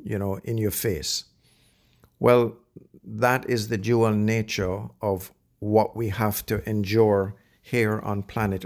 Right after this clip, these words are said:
Earth until the Garden of Eden is restored the way God wants it to be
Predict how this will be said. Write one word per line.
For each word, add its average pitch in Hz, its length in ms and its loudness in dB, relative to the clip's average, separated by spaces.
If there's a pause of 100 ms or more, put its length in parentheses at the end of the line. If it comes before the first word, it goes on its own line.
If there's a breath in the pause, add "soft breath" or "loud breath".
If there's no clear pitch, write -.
Earth 95 400 -2 (540)
until 113 580 2 (480 soft breath)
the 107 340 2
Garden 117 440 0
of 113 140 2
Eden 107 280 0
is 98 180 -2
restored 113 760 2
the 110 100 -2
way 104 380 0 (560)
God 101 400 2 (160)
wants 107 460 0
it - 300 -12
to 143 140 -2
be 120 260 0